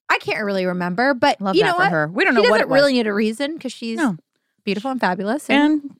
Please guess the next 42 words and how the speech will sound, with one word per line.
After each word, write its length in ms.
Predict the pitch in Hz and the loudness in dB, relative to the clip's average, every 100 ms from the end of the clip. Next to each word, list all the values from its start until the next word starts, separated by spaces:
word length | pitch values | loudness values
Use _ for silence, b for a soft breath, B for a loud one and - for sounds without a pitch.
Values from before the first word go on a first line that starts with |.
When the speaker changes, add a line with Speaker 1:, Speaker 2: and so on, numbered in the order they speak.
| _ | _
Speaker 2:
I'm 140 | - 294 | 0 2
British. 600 | 330 262 170 175 - - | 4 4 2 0 -8 -6
Speaker 1:
and 80 | - 415 | -2 0
British. 500 | 233 190 196 226 220 | 0 0 0 0 0
Speaker 2:
British. 720 | 262 - 175 175 - - - - | 0 2 0 0 -4 -14 -8 0
Speaker 1:
So, 220 | 269 262 | 2 2
one 340 | 190 202 240 | 0 0 2
to 100 | 381 | -2
Kate 260 | - 294 - | -2 -4 -2
Beckinsale. 540 | 214 - 202 - 180 | -2 -2 -2 0 0
What 160 | 180 214 | 0 0
are 40 | |
you 120 | 320 | -2
feeling 380 | 339 - 226 226 | -2 -2 0 0
for 160 | 220 190 | 0 0
this 240 | 190 190 | 0 0
Belvoir? 720 | 180 180 175 175 175 - 185 - _ _ _ _ | 0 0 2 2 2 2 -2 -8 _ _ _ _
Speaker 2:
I'll 160 | - 302 | -2 0
give 160 | 359 392 | 2 4
it 100 | 202 | 4
a 60 | |
Kate. 480 | - - 151 165 202 - - | 0 -4 -4 -2 -6 -8 -2
Speaker 1:
I 140 | 262 | 0
think 160 | 508 494 | 2 -2
it's 120 | - | -4
a 60 | 226 | -10
Kate. 640 | - 202 196 - - - _ - | -8 -4 -4 -4 -16 -20 _ 0
Speaker 2:
It's 100 | - | 2
Speaker 1:
I'm 160 | 381 523 | 2 2
in, 0 | |
Speaker 2:
fantastic. 480 | 339 359 254 180 | 2 2 0 0
Speaker 1:
I'm 120 | 262 277 | -2 -2
actually 360 | 226 269 - 320 | -2 -2 -4 -2
gonna 180 | 262 240 | 0 2
go 140 | 214 | 0
get 200 | 180 175 - | -2 -6 -8
that. 160 | 165 | 0
Speaker 2:
No, 160 | 285 269 | 4 6
it's 140 | 254 | 4
really, 400 | 190 196 240 214 | 2 4 4 4
really 340 | 180 180 165 156 | 4 4 4 2
good. 360 | 147 135 110 | 2 2 0